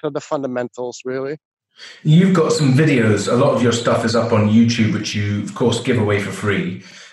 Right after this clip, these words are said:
Speaker 2: Um, and, um, there's some great beginners and, and, and pieces and classes up there.
Speaker 1: Yes.
Speaker 2: Um, and that's under Caveman Training. So how long have you been running Caveman Training?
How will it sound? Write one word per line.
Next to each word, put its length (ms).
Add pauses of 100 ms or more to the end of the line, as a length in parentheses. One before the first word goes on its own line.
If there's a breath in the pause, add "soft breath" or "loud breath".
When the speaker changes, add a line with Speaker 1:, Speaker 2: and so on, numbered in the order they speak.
(120)
Speaker 2:
Um, 680
and, 400
um, 180
there's 220
some 160
great 600
beginners 640
and, 400
and, 340
and 360
pieces 340
and 120
classes 420
up 180
there. 380 (680)
Speaker 1:
Yes. 300 (760 soft breath)
Speaker 2:
Um, 640
and 160
that's 220
under 640
Caveman 440
Training. 340
So 120
how 160
long 140
have 100
you 80
been 180
running 240
Caveman 460
Training? 480